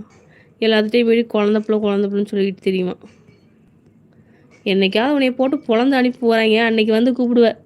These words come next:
"நீ இந்த மாதிரி அடிச்சிட்டாங்க அந்த லைவ்லன்னு" சொல்லிட்டு. பாரு,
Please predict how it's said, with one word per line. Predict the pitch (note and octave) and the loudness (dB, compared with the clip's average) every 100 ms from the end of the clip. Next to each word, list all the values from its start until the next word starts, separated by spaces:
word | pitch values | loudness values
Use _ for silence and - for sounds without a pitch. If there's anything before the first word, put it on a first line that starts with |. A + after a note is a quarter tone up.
| _ - | _ -8
"நீ | G3+ G3+ | -6 -4
இந்த | G3+ G3+ | -4 -4
மாதிரி | G#3 A3 | -4 -4
அடிச்சிட்டாங்க | G3+ G#3+ - G#3 G3+ | -4 -6 -6 -4 -4
அந்த | G3 G3 | -4 -2
லைவ்லன்னு" | G3 G3 G3+ G3 | -2 -2 -2 -2
சொல்லிட்டு. | F#3+ F#3 F3 F#3 - - _ _ - _ | -2 -4 -4 -8 -12 -20 _ _ -20 _
பாரு, | G3+ G3 G3 | -2 0 0